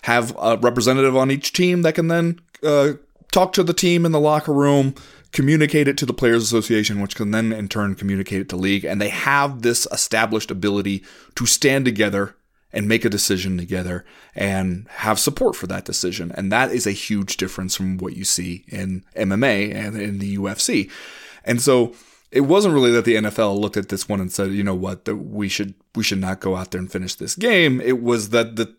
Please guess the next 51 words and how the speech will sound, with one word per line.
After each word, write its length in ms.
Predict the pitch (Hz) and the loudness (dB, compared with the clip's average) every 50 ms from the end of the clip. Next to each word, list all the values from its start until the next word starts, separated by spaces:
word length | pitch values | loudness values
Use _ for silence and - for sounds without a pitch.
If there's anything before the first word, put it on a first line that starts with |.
| _ _ - | _ _ -4
the 80 | - 139 | -2 -2
players 460 | 123 - - 139 131 127 120 113 - | -2 2 2 4 4 4 4 2 0
basically 420 | - 117 110 - - - 113 107 101 | 0 0 0 0 -2 -2 -2 -4 -2
had 240 | - 107 107 101 | -2 -2 -2 0
that 160 | 101 104 101 98 | 0 0 -2 0
ability 520 | 90 95 107 101 101 98 95 95 92 - - - - - _ _ _ | -2 -2 -2 -2 -2 -2 -4 -4 -6 -8 -12 -20 -20 -20 _ _ _
to 80 | - - | -10 -4
talk 240 | - 123 117 101 - | 0 0 0 0 2
about 240 | 98 101 101 98 | 0 0 0 2
it 80 | 98 92 | 0 0
amongst 240 | 95 98 98 98 - | -2 -2 -4 -4 -4
themselves 400 | - 98 - - 101 95 92 - | -6 -4 -2 -2 -2 -2 -2 -4
and 100 | 95 92 | -6 -6
say, 340 | - 95 92 90 90 98 - _ _ _ - | -4 -4 -4 -4 -6 -8 -12 _ _ _ -12
"We 460 | 113 113 110 110 110 113 123 120 120 | -10 -8 -8 -6 0 2 4 4 6
are 100 | 120 123 | 4 4
not 300 | 123 147 160 160 - - | 4 4 2 2 -2 -4
playing 340 | - 117 98 92 95 98 95 | -2 -2 -2 -2 -4 -8 -8
this 160 | - - - | -8 -4 -2
game. 300 | - 92 67 58 113 - _ _ _ _ _ _ _ _ _ _ _ _ _ | -2 -2 -2 -4 -10 -16 _ _ _ _ _ _ _ _ _ _ _ _ _
And 380 | - 98 98 98 101 104 92 - _ _ - - - _ _ _ _ _ | -4 -4 -2 -2 -4 -6 -8 -14 _ _ -20 -20 -20 _ _ _ _ _
we 140 | 113 120 113 | 0 2 4
are 160 | 110 107 113 | 4 4 4
informing 640 | 113 117 - - - 208 185 160 127 117 107 98 95 | 2 0 -2 0 2 4 4 4 4 2 0 -2 -2
you 320 | 98 101 101 95 95 98 - _ _ | -2 -2 -4 -4 -6 -8 -12 _ _
of 240 | - 113 101 92 98 | -4 -4 -4 -2 -4
the 80 | 110 | -6
fact 280 | 98 - 107 95 - - | -2 0 -2 -2 0 -2
that 100 | - 90 | -4 -4
we're 140 | - 95 98 | -4 -4 -4
not 200 | 95 95 - - | -4 -4 -4 -4
going 220 | - 98 95 95 95 | -4 -4 -4 -4 -4
back 260 | 95 92 92 - - | -6 -6 -6 -6 -6
out 160 | 92 90 - | -8 -6 -6
there 140 | - 95 90 | -8 -8 -8
and 100 | 87 90 | -8 -8
playing 240 | - 104 95 90 87 | -6 -6 -6 -4 -6
this 160 | 90 85 - | -6 -8 -4
game 320 | - 110 101 95 92 92 | -2 -2 -2 -2 -4 -6
while 140 | 92 90 92 | -6 -8 -8
we 100 | 92 92 | -8 -6
don't 220 | 92 98 92 95 | -6 -6 -6 -6
know 180 | 98 95 92 92 | -6 -6 -6 -6
if 140 | 92 - 95 | -6 -8 -8
our 80 | 92 | -8
teammate 400 | 90 - 226 202 123 98 85 76 | -6 -4 -2 -2 -2 -2 -4 -6
is 80 | - - | -8 -8
gonna 200 | - - - - | -8 -8 -8 -10
live 160 | 95 90 - | -10 -10 -12
or 60 | - | -8
die." 300 | 104 - 85 69 - - | -6 -4 -4 -4 -4 -8